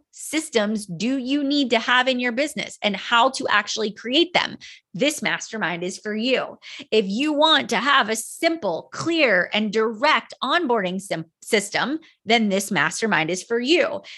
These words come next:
If you want standard operating procedures for onboarding new clients, if you want to have a clear process for marketing and communicating your vision to your team and sharing your goals and getting buy-in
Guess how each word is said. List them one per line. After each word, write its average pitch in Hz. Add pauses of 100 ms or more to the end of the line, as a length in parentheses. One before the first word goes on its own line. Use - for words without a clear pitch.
If 226
you 294
want 302
standard 311
operating 277
procedures 240
for -
onboarding 294
new 285
clients, 262
if -
you 269
want 294
to 269
have 285
a 247 (160)
clear 330
process -
for 196
marketing 220
and 208
communicating 269
your 226
vision 190 (320)
to 220
your 202
team 185
and 247
sharing 311
your 247
goals 180
and 220
getting 285
buy-in 202